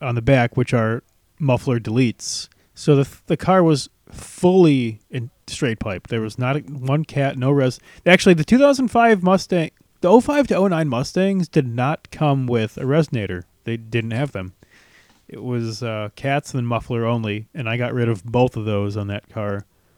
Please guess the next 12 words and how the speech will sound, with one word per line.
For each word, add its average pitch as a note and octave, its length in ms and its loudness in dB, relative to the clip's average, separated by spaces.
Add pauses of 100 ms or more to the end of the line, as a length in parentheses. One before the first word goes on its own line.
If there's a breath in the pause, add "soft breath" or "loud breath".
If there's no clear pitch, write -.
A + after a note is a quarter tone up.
(440)
And C3+ 80 -4
it C#3 100 -2
was B2 600 -2 (540)
incredibly C3+ 800 0
loud. G2 420 -4 (240)
Um, A2 360 -8 (180)
now, C#3+ 440 4
fun E3+ 280 0
fact, D#3+ 420 0 (260)
it F#3 140 -2
was E3+ 160 -2
slower. D3 560 0